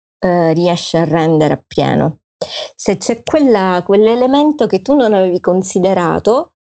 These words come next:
e ti fa vedere la tua storia, ti permette di vedere la tua storia da un altro punto di vista.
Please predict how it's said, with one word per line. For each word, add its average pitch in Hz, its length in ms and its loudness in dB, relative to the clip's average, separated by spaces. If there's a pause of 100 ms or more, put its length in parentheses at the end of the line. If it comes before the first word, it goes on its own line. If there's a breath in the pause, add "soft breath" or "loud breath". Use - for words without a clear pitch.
(180)
e 185 160 -2
ti 220 140 -2
fa 262 120 -2
vedere 202 460 0
la 175 140 0
tua 214 100 -2
storia, - 460 -4 (400)
ti 269 120 -2
permette 285 480 0
di 196 80 0
vedere 214 360 2
la 190 120 0
tua 247 120 -2
storia 330 580 0
da 226 100 0
un 240 100 0
altro 277 240 -2
punto 175 300 -4
di 147 100 -4
vista. - 460 -6